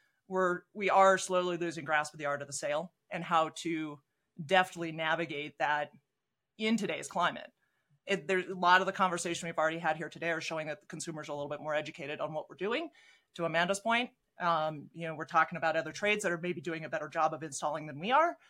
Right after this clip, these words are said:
simply because they have a better grasp of the measuring stick. Um, we need to really, <laughs> we really need to take note of this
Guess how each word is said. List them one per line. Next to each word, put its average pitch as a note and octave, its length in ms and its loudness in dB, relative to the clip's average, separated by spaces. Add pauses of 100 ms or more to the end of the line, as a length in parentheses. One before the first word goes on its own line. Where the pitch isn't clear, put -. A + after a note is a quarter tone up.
(320)
simply F#3+ 300 -2
because F3 280 -4
they F#3 60 -4
have E3 100 -4
a D3 40 -12
better E3 200 -2
grasp D#3+ 320 -2
of D#3+ 160 -10
the D3+ 60 -18
measuring G#3 380 -6
stick. E4+ 200 -8 (720)
Um, G3+ 420 4 (1300)
we A#3+ 100 0
need C4 180 2
to C4 60 -2
really, A#3+ 680 0 (420)
<laughs> - 440 -12
we C#4+ 140 6
really E4 340 10
need C#4 340 2
to B3+ 260 0 (720)
take A#3 420 0
note G3+ 260 4
of A#3 80 -4
this D#4 360 2